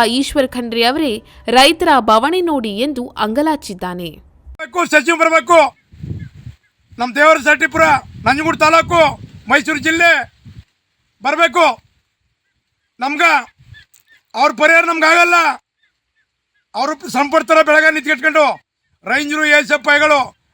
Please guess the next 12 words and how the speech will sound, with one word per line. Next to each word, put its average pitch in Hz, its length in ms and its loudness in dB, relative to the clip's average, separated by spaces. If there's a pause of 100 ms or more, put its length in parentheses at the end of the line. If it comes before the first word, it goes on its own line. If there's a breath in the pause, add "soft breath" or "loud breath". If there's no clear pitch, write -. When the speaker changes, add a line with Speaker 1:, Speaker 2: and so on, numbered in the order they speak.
Speaker 2:
ಅವ್ರ 254 160 -2
ಮೇಲೆ 294 200 2
ನಾವು 285 180 0
ನೇತಾಕಲ್ಲ. 294 600 0 (760)
ಬೆಳಗಾನ 285 320 2 (100)
ಶ್ರಮ 294 220 -2
ಪಡ್ತಾರ, 302 260 0 (640)
ಗನ್ 294 200 0
ನೋಡಿದ್ರು, 311 300 0
ಗನ್ಗೆ 294 280 0
ರಿವರ್ಸ್ 302 280 0
ಆಯ್ತು. 302 220 0